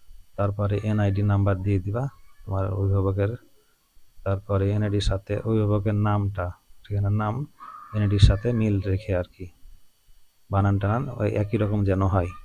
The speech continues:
তারপরে বলছে এই এনআইডি নাম্বারটা, এই এনআইডি নাম্বারটা এখানে দিয়ে দিবা।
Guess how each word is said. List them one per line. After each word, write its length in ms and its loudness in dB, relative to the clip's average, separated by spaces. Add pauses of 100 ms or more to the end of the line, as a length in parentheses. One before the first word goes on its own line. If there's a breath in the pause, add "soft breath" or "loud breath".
(160)
তারপরে 420 0
বলছে 340 0
এই 260 -2
এনআইডি 340 0
নাম্বারটা, 560 -2
এই 200 -8
এনআইডি 300 -2
নাম্বারটা 340 -6
এখানে 240 -8
দিয়ে 200 0
দিবা। 220 -8